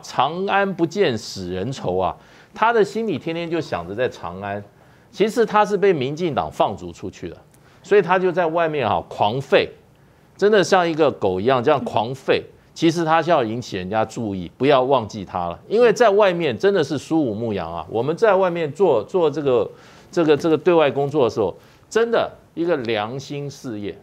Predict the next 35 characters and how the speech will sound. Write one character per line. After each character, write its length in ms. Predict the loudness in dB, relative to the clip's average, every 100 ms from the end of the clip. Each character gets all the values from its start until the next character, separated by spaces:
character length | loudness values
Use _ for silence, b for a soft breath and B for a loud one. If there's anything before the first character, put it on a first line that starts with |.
| _ _ _ b b b _
你 140 | -8
是 120 | -2
凭 360 | -4 -4 -6 -2
良 220 | 0 -2
心 280 | -6 -6 -8
退， 260 | -4 -4 -4
替 200 | -6 -6
中 240 | -2 -4
华、 160 | -2 -4
替 200 | -4 -8
国 220 | -4 -4
家、 240 | -2 -4 -4 B B
退 160 | -2 -2
台 220 | 0 -2
湾 200 | 0 0
这， 140 | -2 -2
对 220 | -2 -4
台 160 | 0
湾 120 | -2 0
这 120 | -2
两 200 | -2 -4
千 180 | -6 -4
三 220 | -4 -2
百 120 | 0
万 200 | 0 0
人 140 | -2
民 200 | -6 -8
哈， 220 | -4 -6 -6 _
贡 200 | -2 -2
献 220 | -4 -6
你 140 | -6 -10
一 40 |
己 200 | -12 -14
所 180 | -12 -14
长。 160 | -14